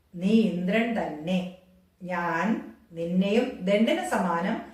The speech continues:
സ്വീകരിക്കുന്നു. അതിലൂടെ ഞാൻ അർപ്പിക്കുന്ന ഹവിസ് യജ്ഞത്തെ അവസാന ഘട്ടം വരെ എത്തിക്കട്ടെ.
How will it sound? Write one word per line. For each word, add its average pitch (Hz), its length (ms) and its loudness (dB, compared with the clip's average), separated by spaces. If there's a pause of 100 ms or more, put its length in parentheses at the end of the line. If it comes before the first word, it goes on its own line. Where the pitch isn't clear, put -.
(360)
സ്വീകരിക്കുന്നു. 185 880 0 (140)
അതിലൂടെ 170 920 2 (340)
ഞാൻ 180 480 -2
അർപ്പിക്കുന്ന 220 480 0
ഹവിസ് 170 600 -2 (100)
യജ്ഞത്തെ 185 760 -4 (460)
അവസാന 180 1040 -2
ഘട്ടം 202 440 0
വരെ 160 480 -2 (640)
എത്തിക്കട്ടെ. 165 1040 -6